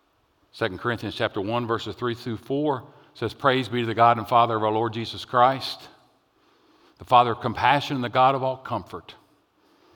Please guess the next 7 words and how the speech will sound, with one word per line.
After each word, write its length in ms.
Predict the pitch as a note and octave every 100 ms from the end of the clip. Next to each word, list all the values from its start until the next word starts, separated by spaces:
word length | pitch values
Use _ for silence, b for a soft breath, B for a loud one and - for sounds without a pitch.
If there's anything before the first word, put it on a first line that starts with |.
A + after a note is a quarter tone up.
| b -
who 100 | A2+
comforts 460 | C3+ C3+ B2 G2+ -
us 380 | C3+ D#3+ - -
in 120 | D#3 C3+
all 280 | B2+ C#3+
of 140 | C#3 B2+
our 520 | C#3+ D3+ C#3+ B2